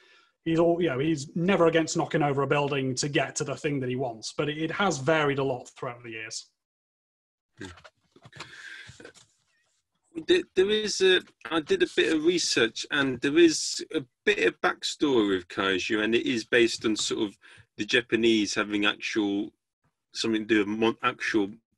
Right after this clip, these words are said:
Speaker 2: monsters or myths and legends that have created.
Speaker 1: There's a number of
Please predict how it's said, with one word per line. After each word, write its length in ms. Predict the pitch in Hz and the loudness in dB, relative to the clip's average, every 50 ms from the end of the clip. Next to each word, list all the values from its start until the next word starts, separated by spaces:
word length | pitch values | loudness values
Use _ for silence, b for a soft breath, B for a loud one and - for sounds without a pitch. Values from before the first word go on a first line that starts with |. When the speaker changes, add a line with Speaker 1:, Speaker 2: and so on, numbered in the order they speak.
| _ _ - - - - | _ _ -18 -8 -4 -4
Speaker 2:
monsters 480 | 113 113 113 - - - - 104 92 | -4 -4 -4 -8 -10 -8 -6 -6 -4
or 60 | 98 95 | -4 -4
myths 320 | 101 101 98 - - - | -4 -4 -4 -6 -6 -6
and 120 | 120 110 | -4 -2
legends 420 | 107 110 98 92 - 104 92 90 - | 0 0 0 -2 -4 -6 -8 -6 -6
that 100 | - 107 | -6 -6
have 100 | 98 - | -6 -8
created. 360 | - - 107 107 104 98 - _ _ _ _ _ _ _ _ _ _ _ _ _ _ _ _ _ _ _ _ _ - | -10 -6 -2 -2 -2 -2 -2 _ _ _ _ _ _ _ _ _ _ _ _ _ _ _ _ _ _ _ _ _ 0
Speaker 1:
There's 200 | 165 226 240 214 | 2 2 4 4
a 40 | 254 | 4
number 280 | 247 269 262 254 254 | 4 4 6 6 8
of 380 | 233 226 233 202 160 143 143 | 8 8 6 4 0 -6 -10